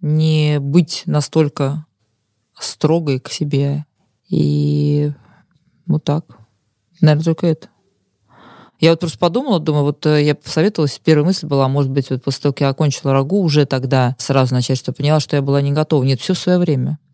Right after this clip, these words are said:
Вот все в свое, мо-, возможно, если бы я сделала то, что я сделала сейчас в тридцать пять или в тридцать шесть, или после рагу, у меня бы так хорошо не получилось, потому что я недостаточно хорошо была готова. Вот, знаете, э, все-таки родить лучше на девятом месяце, чем раньше.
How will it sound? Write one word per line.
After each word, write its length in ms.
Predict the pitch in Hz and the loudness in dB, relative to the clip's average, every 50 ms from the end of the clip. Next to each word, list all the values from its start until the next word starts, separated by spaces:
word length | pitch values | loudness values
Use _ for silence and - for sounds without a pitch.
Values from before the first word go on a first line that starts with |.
| _ _ _ | _ _ _
Вот 140 | - 151 147 | 0 0 0
все 160 | - - 220 | 0 0 -2
в 40 | 214 | -2
свое, 180 | - - 180 - | -2 -4 -4 -2
мо-, 200 | 156 185 185 - | 0 0 0 2
возможно, 340 | - 165 180 208 220 202 196 | 0 0 0 2 2 2 0
если 180 | 185 - - | 0 -2 -2
бы 100 | 175 175 | -2 0
я 120 | 175 175 170 | 2 2 2
сделала 300 | 160 165 180 175 165 156 | 0 0 0 0 0 0
то, 120 | - 156 | -2 -4
что 160 | - - - 151 | -6 0 0 0
я 60 | 147 | 0
сделала 300 | 147 156 160 147 139 143 | 2 2 2 2 2 0
сейчас 500 | 139 - - - 160 147 139 - - - | -2 -4 -2 2 2 2 2 0 -4 -12
в 160 | - 151 - | -14 -14 -6
тридцать 360 | - - 156 156 143 - - - | 0 2 2 2 2 -2 -4 -2
пять 300 | - 190 226 262 - - | 0 0 0 0 0 0
или 120 | 151 139 | 0 0
в 80 | 135 - | 0 -2
тридцать 380 | - - 151 151 143 - - - | 0 0 0 0 0 -2 -6 -4
шесть, 360 | - 170 175 202 196 - - _ - - - - - | 0 2 2 0 0 -4 -14 _ -20 -20 -20 -10 -2
или 160 | - 156 156 151 | 0 2 2 2
после 300 | - 156 147 - - 156 | 0 -2 -2 -2 0 0
рагу, 280 | 156 156 156 156 185 | 0 0 0 0 0
у 40 | 208 | 0
меня 160 | 185 165 156 156 | 2 2 2 0
бы 80 | 156 | 0
так 180 | 151 151 143 - | 0 -2 -2 -2
хорошо 280 | - 160 151 151 - 170 | -2 -2 -2 0 0 0
не 120 | 156 143 | 0 0
получилось, 400 | 131 - 143 139 - - 175 175 | 0 0 -2 -2 2 0 0 0
потому 160 | - - 139 | 0 -4 -6
что 160 | - - - | -4 -2 -2
я 60 | 143 143 | 0 0
недостаточно 580 | 143 139 143 139 - 156 151 - - - 135 | 2 0 0 0 0 -2 -2 -2 -2 -4 -4
хорошо 300 | 127 - 135 131 - 147 | -2 -2 -2 -2 -2 -2
была 180 | 143 151 135 135 | -2 0 -2 0
готова. 380 | 139 135 - - 139 139 147 - _ _ _ _ _ _ _ - - - - - - - _ - | -2 -4 -4 -4 -6 -6 -6 -8 _ _ _ _ _ _ _ -20 -20 -20 -20 -20 -20 -14 _ -6
Вот, 140 | 156 - - | -6 -4 -2
знаете, 380 | 156 160 202 214 202 - 160 151 | 0 2 2 2 2 2 0 0
э, 520 | 143 143 139 135 135 135 139 135 135 135 131 | 2 2 2 0 2 2 2 2 2 2 0
все-таки 340 | 123 - 165 - - - 160 | -2 -4 -6 -6 -4 -2 0
родить 320 | 156 160 160 208 233 - | 2 2 2 0 -2 -2
лучше 260 | - 165 170 - - 160 | -2 -2 -2 0 -2 -2
на 60 | 143 | 0
девятом 380 | 143 151 151 135 - - 127 | 2 2 2 0 0 -2 -2
месяце, 420 | 123 127 127 123 - - - - - _ _ - | 0 0 0 -2 -4 -8 -10 -12 -14 _ _ -12
чем 200 | - - 135 135 | -6 -2 -2 0
раньше. 400 | 135 131 131 127 - - - | 0 0 -2 -4 -6 -8 -12